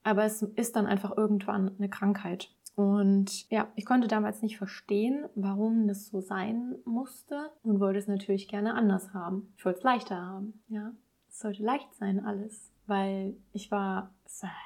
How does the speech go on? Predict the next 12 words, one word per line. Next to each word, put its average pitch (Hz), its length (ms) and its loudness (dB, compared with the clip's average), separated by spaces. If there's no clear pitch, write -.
meine 190 140 -10
Jugend, 214 560 4
ja, 220 300 -2
fünfzehn, 208 720 -2
sechzehn 214 580 -2
dann, 208 280 -2
wo 202 160 0
es, - 220 -10
äh, 190 140 -6
schlimmer 233 340 2
geworden 214 440 2
ist. 226 340 -4